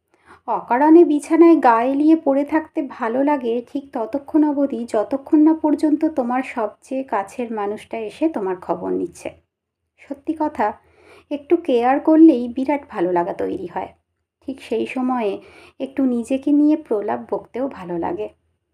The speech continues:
তোমার কাছের মানুষটা যদি ধমক দেয় বা মজার ছলে কিছু বলে ওঠে, তাতে তোমার ঝিমিয়ে পড়া মুখেও হাজার আলো জ্বলে ওঠে। তারপর তো থাকেই জড়িয়ে ধরা।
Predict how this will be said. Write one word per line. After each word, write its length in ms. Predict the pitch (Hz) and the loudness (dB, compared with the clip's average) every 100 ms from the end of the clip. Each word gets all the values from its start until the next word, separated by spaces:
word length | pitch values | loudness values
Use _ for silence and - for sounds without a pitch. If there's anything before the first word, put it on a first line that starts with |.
| _ _ _ _ - | _ _ _ _ -4
তোমার 220 | 311 339 | 0 2
কাছের 440 | 330 269 269 330 | 2 0 2 6
মানুষটা 680 | 330 302 339 330 339 247 262 | 6 8 4 4 0 2 2
যদি 280 | 269 277 294 | 0 0 0
ধমক 420 | - 240 233 277 269 | -2 -4 -2 -4 -2
দেয় 240 | 202 220 226 | -2 0 0
বা 160 | 247 | 0
মজার 500 | 247 226 214 214 262 | -2 -2 -2 0 -2
ছলে 480 | 277 - 247 233 269 | -2 -8 -6 -4 -4
কিছু 340 | 269 247 - | -6 -8 -6
বলে 380 | 247 202 196 240 | -4 -2 -2 0
ওঠে, 440 | 277 277 240 180 - _ _ _ _ _ | 0 0 -2 -2 -4 _ _ _ _ _
তাতে 280 | 214 185 233 | -10 -8 -8
তোমার 300 | 254 247 240 | -8 -6 -8
ঝিমিয়ে 460 | - 226 214 214 | -10 -8 -6 -8
পড়া 280 | 233 240 233 | -10 -10 -10
মুখেও 380 | 233 202 - 262 | -10 -14 -8 -8
হাজার 440 | 269 190 180 196 | -4 -4 -2 -4
আলো 240 | 190 185 175 | -4 -4 -4
জ্বলে 320 | 185 185 190 | -4 -6 -6
ওঠে। 240 | 185 - 196 _ _ _ _ _ _ _ _ _ | -8 -10 -14 _ _ _ _ _ _ _ _ _
তারপর 420 | 196 196 - 311 | -8 -8 -6 -6
তো 180 | 330 415 | -2 -6
থাকেই 460 | - 196 - 170 - _ _ _ - | -4 -6 -2 -4 -4 _ _ _ -14
জড়িয়ে 400 | 190 185 170 185 | -6 -6 -6 -10
ধরা। 400 | 170 180 165 - | -8 -8 -8 -10